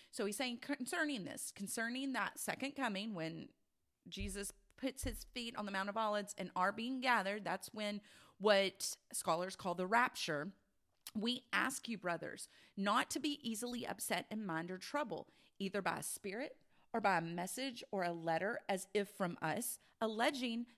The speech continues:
that the day of the Lord has already come. Don't let anyone deceive you in that way." So a couple of things to talk about, about this end time, is that we are supposed to have peace. In fact, Jesus tells his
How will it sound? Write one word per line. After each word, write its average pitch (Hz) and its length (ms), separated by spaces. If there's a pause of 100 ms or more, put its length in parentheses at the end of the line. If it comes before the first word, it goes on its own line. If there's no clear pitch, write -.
that 226 120
the 240 80
day 208 160
of 220 80
the 254 80
Lord 190 240
has 196 140
already 180 240
come. 190 480
Don't 220 140
let 262 120
anyone 302 320
deceive 170 380
you 151 100
in 143 140
that - 180
way." - 240 (420)
So 302 120
a 277 60
couple 370 260
of - 80
things 240 260
to - 120
talk 226 240
about, 147 340
about 196 320
this 190 300
end 196 220
time, - 420 (440)
is 208 360 (160)
that 180 340
we 240 260
are 285 100
supposed - 480
to 190 60
have 156 300
peace. - 500 (680)
In 208 100
fact, 214 400
Jesus 208 720
tells 185 400 (140)
his 247 200